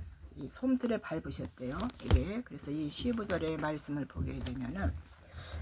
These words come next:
"주께서 내 영토 안 나의 용사들을 없는 자 같이 여기시며", 이 말씀은 하나님의 종,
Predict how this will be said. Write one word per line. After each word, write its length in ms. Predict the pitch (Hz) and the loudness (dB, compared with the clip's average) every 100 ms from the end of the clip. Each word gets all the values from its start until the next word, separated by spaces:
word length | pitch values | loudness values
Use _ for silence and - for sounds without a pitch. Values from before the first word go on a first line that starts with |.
| - - - - - - - - - | -4 -6 -8 -14 -16 -20 -20 -18 -2
"주께서 840 | 240 220 - 220 202 214 226 202 | 2 2 4 4 6 4 4 4
내 460 | 190 190 190 196 - | 6 8 8 6 6
영토 520 | 185 190 190 - 170 | 8 8 6 4 4
안 300 | 160 160 220 | 4 4 4
나의 380 | - 196 196 160 | 6 8 10 10
용사들을 720 | 190 208 202 202 175 175 185 196 | 8 6 4 2 0 2 4 4
없는 420 | 175 196 185 175 | 6 6 4 4
자 160 | 165 | 2
같이 640 | 151 147 - - 151 196 277 _ _ - - - | 0 -2 -6 -8 -2 0 -2 _ _ -20 -20 -6
여기시며", 640 | 175 165 147 151 156 214 - | 0 0 0 -2 0 0 0
이 200 | 156 170 | 2 4
말씀은 720 | 160 156 147 135 170 190 - - - - - | 4 2 0 -2 -2 0 -2 -8 -18 -18 -8
하나님의 800 | - 311 302 285 262 254 247 240 | 0 6 8 10 10 10 10 8
종, 480 | - 180 143 131 | 2 4 4 2